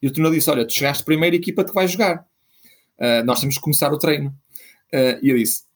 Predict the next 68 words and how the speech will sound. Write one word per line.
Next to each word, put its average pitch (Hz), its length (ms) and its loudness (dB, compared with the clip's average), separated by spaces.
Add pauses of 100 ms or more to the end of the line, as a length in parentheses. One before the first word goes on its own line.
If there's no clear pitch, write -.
(100)
"Ok, 123 340 -2
pronto." - 340 -6 (140)
Então, 123 360 -2
para 131 140 2
mim, 139 140 0
um 135 80 0
treino 139 200 -2
à - 20 0
experiência 135 440 -2
numa 123 140 0
equipa, 123 320 -2
já 113 140 -2
começar 120 300 0
ali 120 200 2
um 123 80 0
jogo 123 180 0
a - 20 -6
titular 123 320 -2
contra 110 180 -2
outra 117 120 0
equipa, 135 280 -2
seria 151 300 2
espetacular. 151 680 0 (380)
O 139 60 -10
que 143 100 0
é 139 40 2
certo 139 240 -2
é 139 60 2
que 139 100 -2
eu, 143 60 4
ao 143 60 2
final 143 280 0
de 127 80 -4
vinte 143 220 -2
minutos, 147 460 -2 (380)
eu 123 80 2
não 117 80 4
aguentava 110 340 -2
mais. - 320 -8 (400)
E 113 200 0
eu, 117 420 2
com 127 140 2
alguma 123 260 4
vergonha, 127 600 0 (500)
olhei - 160 -2
para 120 120 -2
o 117 40 -2
treinador 117 420 2
e 113 40 2
disse, 113 200 0
"Mister, 107 300 -4
eu 123 80 0
não 131 100 0
aguento 131 240 -2
mais, 151 280 0
o 127 40 -2
meu 123 80 0
coração 123 300 0
está 123 180 -2
a 127 40 -2
mil, 139 260 2
eu 139 60 2
não 127 80 2
estou 120 140 0
habituado 123 380 -2
a 127 40 2
este 127 160 -4
ritmo." 143 400 -6